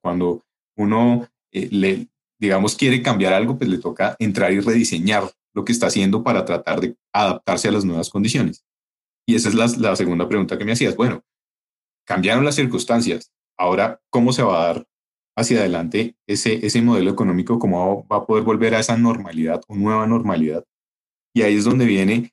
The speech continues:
qué tantos recursos voy a necesitar. ¿Listo? Ya me adapté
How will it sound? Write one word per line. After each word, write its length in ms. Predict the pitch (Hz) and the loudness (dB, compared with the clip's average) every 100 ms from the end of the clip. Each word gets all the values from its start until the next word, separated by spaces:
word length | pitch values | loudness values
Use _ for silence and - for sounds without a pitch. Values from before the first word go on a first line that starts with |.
| _ | _
qué 120 | 120 | -4
tantos 420 | 120 123 123 131 | 0 0 0 -2
recursos 520 | 127 120 - 90 98 92 | -2 -4 -4 -4 -2 -2
voy 140 | 104 | -2
a 80 | 104 | -2
necesitar. 600 | 101 - - 120 113 - _ _ _ _ _ _ _ _ | -2 -2 -4 -2 -4 -6 _ _ _ _ _ _ _ _
¿Listo? 200 | 104 - | -14 -8
Ya 220 | 107 107 110 | -2 0 2
me 100 | 131 | 4
adapté 680 | 139 117 - 107 98 104 | 2 0 -2 0 0 0